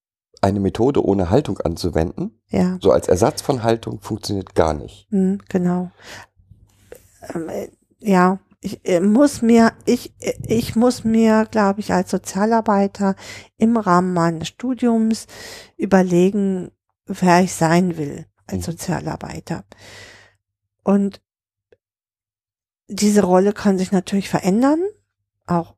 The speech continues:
Speaker 2: meine Rolle hat sich verändert, äh, im Laufe meiner Berufsjahre. Ähm, oder meine Haltung hat sich verändert, vielleicht so.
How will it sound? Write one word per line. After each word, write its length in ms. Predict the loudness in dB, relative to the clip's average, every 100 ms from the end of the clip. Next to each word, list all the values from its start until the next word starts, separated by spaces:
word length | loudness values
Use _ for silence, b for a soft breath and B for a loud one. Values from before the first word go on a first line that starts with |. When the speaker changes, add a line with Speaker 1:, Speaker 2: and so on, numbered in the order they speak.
| _
Speaker 2:
meine 480 | -4 0 0 0 0
Rolle 400 | 0 2 0 -2
hat 160 | -2
sich 220 | -2 -2 -4
verändert, 640 | -2 0 2 0 0 -8 B B B B B _ _ -8 4
äh, 600 | 6 6 6 6 4 0
im 140 | -6 -2
Laufe 420 | 0 -2 -2 -4
meiner 540 | 0 2 2 0 -2 _ _ _ _
Berufsjahre. 1600 | -6 -4 -8 -12 -14 -14 -16 -10 0 2 2 0 2 2 2 B B B B B _ _
Ähm, 580 | 2 4 4 0 -2 -4 _ _ _ _ _ _ _ _ _ _ _ _ _ _ _ _ 0
oder 180 | 2 4
meine 300 | 2 2 2
Haltung 480 | 2 2 -2 -6 -6
hat 160 | -4
sich 160 | -6 -6
verändert, 540 | -6 -4 -4 -4 -6 -2
vielleicht 320 | 0 0 0
so. 340 | -2 0 -4